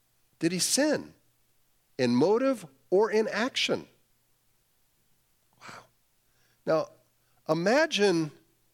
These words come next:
how extreme the urge was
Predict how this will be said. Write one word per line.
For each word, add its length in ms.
how 500
extreme 720
the 160
urge 300
was 640